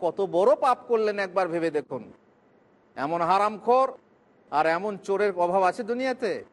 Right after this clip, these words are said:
না, চলছে, চলছে।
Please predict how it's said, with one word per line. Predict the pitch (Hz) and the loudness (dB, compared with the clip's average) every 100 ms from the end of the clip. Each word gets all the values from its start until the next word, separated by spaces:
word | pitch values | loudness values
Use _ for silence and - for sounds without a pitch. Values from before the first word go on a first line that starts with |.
| _ _ _ - | _ _ _ -10
না, | 131 160 151 117 _ _ | -2 0 0 -4 _ _
চলছে, | 233 240 - 139 - _ _ _ _ _ | 0 0 -6 -16 -18 _ _ _ _ _
চলছে। | 180 202 - 143 | -2 -2 -2 -10